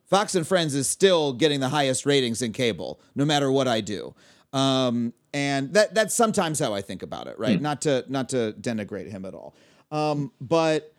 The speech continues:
Speaker 1: how do you look back at those sort of set of ideas that developed around,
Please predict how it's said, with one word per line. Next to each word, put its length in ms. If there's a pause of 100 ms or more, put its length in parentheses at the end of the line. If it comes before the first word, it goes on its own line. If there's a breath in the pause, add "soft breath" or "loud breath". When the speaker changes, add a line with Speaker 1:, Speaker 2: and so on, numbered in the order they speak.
(180)
Speaker 1:
how 180
do 80
you 180
look 260
back 280
at 160
those 200
sort 200
of 160 (160)
set 240
of 80
ideas 480
that 180
developed 440
around, 600